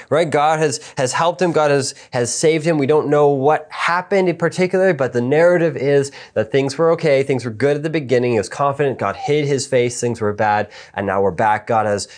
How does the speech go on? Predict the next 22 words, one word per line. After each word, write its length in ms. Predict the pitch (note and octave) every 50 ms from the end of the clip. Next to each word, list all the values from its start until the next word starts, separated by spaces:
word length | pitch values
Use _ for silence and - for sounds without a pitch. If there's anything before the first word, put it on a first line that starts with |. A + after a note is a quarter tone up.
| - -
uh, 180 | G#2 G#2+ G2 -
solved 560 | - - - - - D3+ B2+ C3+ C#3+ C3+ A#2+
the 140 | B2+ A#2+ A#2+
issues 300 | A#2+ - B2+ B2 A2 A2
that's 120 | G#2+ -
going 260 | - B2 A2+ A2 G#2+
on 160 | G#2+ G#2 G#2
here. 120 | G#2 A2 G2+
God 140 | A2+ G#2+ G2+
has 180 | G2 - -
fixed 340 | - - D3+ D3 - - -
what 120 | A#2+ A#2
is 100 | A2+ A2
happening. 520 | - - A2 A2 A2+ - A#2 A#2 A#2 A#2 -
And 140 | G2 G2+ G2+
now 240 | G#2+ A2 A#2 A#2+
things 380 | A2+ - - A#2 A2+ A#2 A2+ -
are 180 | - G2+ G#2 F2
good 260 | - - G2+ G2+ E2
again 320 | F#2 G2 F#2 G2 F#2 F#2
with 200 | F#2 F2+ - -
David. 460 | - G2 G2 F#2+ D#2 E2+ D#2 D#2 D#2+